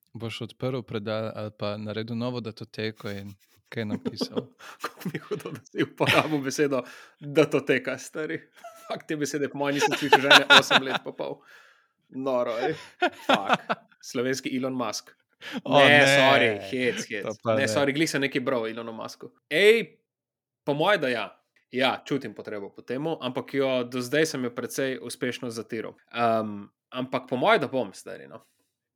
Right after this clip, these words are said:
Speaker 2: Eh, imam ene par idej,
Speaker 1: Mhm.
Speaker 2: pa ena mi dejansko že nekaj časa, sicer tako malo podtalno, ampak vztrajno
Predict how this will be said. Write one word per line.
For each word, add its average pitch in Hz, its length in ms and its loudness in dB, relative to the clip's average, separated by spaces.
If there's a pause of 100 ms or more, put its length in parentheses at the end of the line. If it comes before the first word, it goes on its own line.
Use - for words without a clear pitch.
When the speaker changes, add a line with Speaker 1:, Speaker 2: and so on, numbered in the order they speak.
(120)
Speaker 2:
Eh, 101 520 -8
imam 160 320 0
ene 165 140 4
par 147 220 4
idej, 139 360 2
Speaker 1:
Mhm. - 160 -8 (320)
Speaker 2:
pa - 240 -8
ena 143 500 0
mi 123 160 -10
dejansko 123 1000 -4 (260)
že 117 220 -12
nekaj 131 400 -8
časa, 131 320 -6
sicer 135 300 -10
tako - 180 -10
malo 139 160 -2
podtalno, 139 800 -6 (320)
ampak - 260 -10
vztrajno 120 540 -2